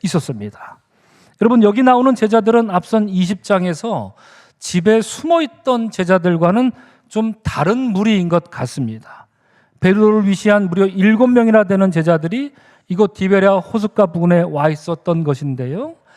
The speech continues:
먼저 저들의 이름을 잠시 보면 시몬 베드로와 세베대의 아들들이라는 이름이 눈에 확 띕니다.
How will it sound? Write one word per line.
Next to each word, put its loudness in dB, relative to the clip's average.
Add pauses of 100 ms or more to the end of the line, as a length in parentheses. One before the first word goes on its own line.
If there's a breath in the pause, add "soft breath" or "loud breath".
(400 soft breath)
먼저 0
저들의 0
이름을 2
잠시 0
보면 -4 (400 soft breath)
시몬 0
베드로와 2 (260 soft breath)
세베대의 2
아들들이라는 2
이름이 -2
눈에 -6
확 -8
띕니다. -2